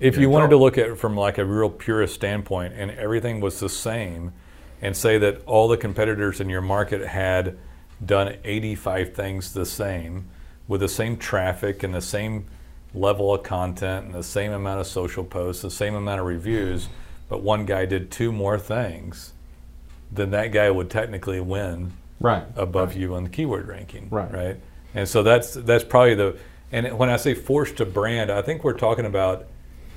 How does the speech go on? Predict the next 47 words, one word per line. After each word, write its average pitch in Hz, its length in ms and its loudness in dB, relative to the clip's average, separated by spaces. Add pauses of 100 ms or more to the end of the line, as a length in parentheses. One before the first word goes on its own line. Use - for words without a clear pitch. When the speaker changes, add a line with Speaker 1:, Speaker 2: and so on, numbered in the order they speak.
Speaker 1:
you 120 100 -6
know, 113 120 -2 (140)
'cause 123 200 -2
I, 139 300 -8 (120)
I, 135 140 -6 (220)
I 131 100 6
thought 202 340 4
this 131 220 2
up 113 200 -4
'cause 101 140 -2
I 101 40 2
was 98 100 -4
talking 151 380 -2
to 95 120 -2
a 90 80 -4
guy, 85 360 -12 (1040)
and 127 540 0 (1000)
it, 123 440 -12
about, 117 400 0 (380)
I 120 80 0
wrote 135 240 0
this 123 160 -2
down 117 280 0
'cause 110 200 -4
it 113 80 -2
was 113 180 -4
a, 110 240 0
it 131 80 4
was 117 160 0
a 107 60 2
general 120 400 2
idea 107 320 0
floating 107 260 -4
around 101 160 -4
in 95 60 -8
my 95 120 -2
head. 101 220 2
I 95 80 0
was 92 80 -6
talking 107 280 -4
to 95 60 -8
this 90 140 -8
gentleman 90 420 -8
about 90 400 -4 (920)
becoming 98 320 -4
a 90 40 -6
client, 90 400 -10